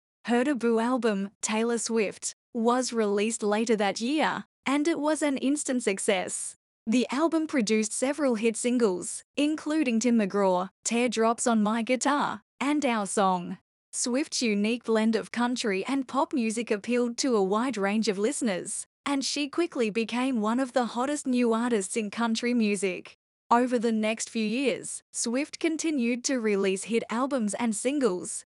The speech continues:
including Fearless in two thousand eight, Speak Now in twenty ten,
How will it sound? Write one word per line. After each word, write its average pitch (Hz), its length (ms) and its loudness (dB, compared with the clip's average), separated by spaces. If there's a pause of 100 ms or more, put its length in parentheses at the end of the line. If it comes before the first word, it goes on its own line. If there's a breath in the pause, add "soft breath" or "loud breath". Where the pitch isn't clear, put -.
(120)
including 302 640 0
Fearless 254 520 -2
in 254 160 0
two 294 220 0
thousand 214 500 0
eight, 214 380 -2 (100)
Speak - 460 -4
Now 190 280 2
in 233 140 -2
twenty 240 340 0
ten, 202 440 -2